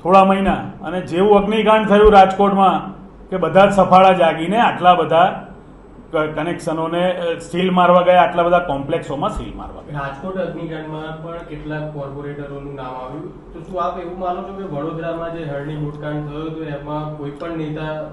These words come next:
Speaker 2: ઇન્વોલ્વ નહીં હોય?
Speaker 1: મેં તમને પહેલા જ કીધું કે ભલામણ કરી હોય તો શહેરના હિત માટે, સારા માટે, પણ અભ્યાસ કર્યા વગર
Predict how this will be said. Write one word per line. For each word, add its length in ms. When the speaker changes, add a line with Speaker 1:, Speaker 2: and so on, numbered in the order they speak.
Speaker 2:
ઇન્વોલ્વ 320
નહીં 220
હોય? 100
Speaker 1:
મેં 160
તમને 180
પહેલા 280
જ 100
કીધું 300
કે 100
ભલામણ 540
કરી 300
હોય 400
તો 380
શહેરના 360
હિત 340
માટે, 400
સારા 400
માટે, 300
પણ 240
અભ્યાસ 600
કર્યા 240
વગર 260